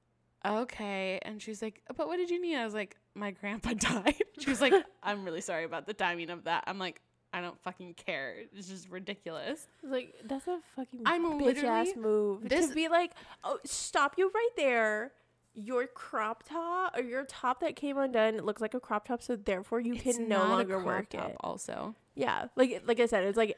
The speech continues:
Speaker 2: it came undone, so now it looks like a crop top,
Speaker 1: Mm-hmm.
Speaker 2: so now you can no longer wear that. Anyways, what was, what were, were you here for? Yeah, I was literally telling you that I have a family emergency and that my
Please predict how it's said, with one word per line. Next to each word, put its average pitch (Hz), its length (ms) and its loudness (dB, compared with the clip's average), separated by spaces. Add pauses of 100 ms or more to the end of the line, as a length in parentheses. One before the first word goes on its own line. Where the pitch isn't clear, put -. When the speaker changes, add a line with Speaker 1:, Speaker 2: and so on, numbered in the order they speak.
Speaker 2:
it 269 160 4
came 277 180 2
undone, 269 280 6
so 277 80 0
now 214 220 4
it 214 120 0
looks 220 320 0
like 240 140 0
a 285 80 -4
crop 302 240 -2
top, 330 180 4
Speaker 1:
Mm-hmm. 254 200 0
Speaker 2:
so 214 680 8
now 208 280 2
you 220 160 2
can 226 160 -8
no 202 120 2
longer 190 200 2
wear 190 120 4
that. 185 140 2
Anyways, 359 300 8
what 392 180 2
was, 554 400 6 (120)
what 370 180 4
were, 370 240 4
were 370 180 2
you 359 180 6
here 392 160 2
for? 415 200 4 (640)
Yeah, 226 180 6
I - 40 4
was 220 180 -2
literally 202 440 0
telling 196 280 -4
you 220 200 0
that 196 160 2
I 185 80 2
have 208 100 -2
a 196 60 -2
family 190 340 -4
emergency 185 520 -2
and 202 140 0
that 190 220 -2
my 190 360 -2